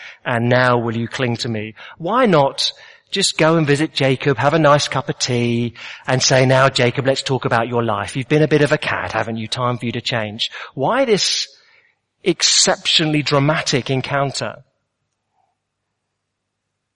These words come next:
I guess it's vivid. It's what Jacob needed.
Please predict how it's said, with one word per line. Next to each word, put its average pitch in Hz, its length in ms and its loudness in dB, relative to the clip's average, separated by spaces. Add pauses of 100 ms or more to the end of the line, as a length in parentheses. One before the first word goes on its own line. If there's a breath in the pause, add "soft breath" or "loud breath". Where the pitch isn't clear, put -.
(720)
I 135 80 -8
guess 147 240 -6
it's 113 100 -10
vivid. 135 500 -8 (720)
It's - 160 -12
what 113 80 -20
Jacob 120 380 -8
needed. 123 460 -8